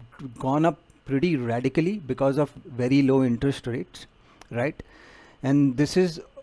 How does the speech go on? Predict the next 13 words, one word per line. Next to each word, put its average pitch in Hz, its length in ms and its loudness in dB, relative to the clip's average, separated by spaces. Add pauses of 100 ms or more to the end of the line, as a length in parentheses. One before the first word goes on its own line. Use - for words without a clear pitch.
the 143 240 2
primary 147 580 2
reason 135 500 2
why 139 220 6
we 135 180 2
are 143 60 4
looking 131 360 0
at 139 200 0
auto 127 340 -2
ancillary 135 760 -2
companies 127 520 0
like 139 260 0
Banco. 113 480 -6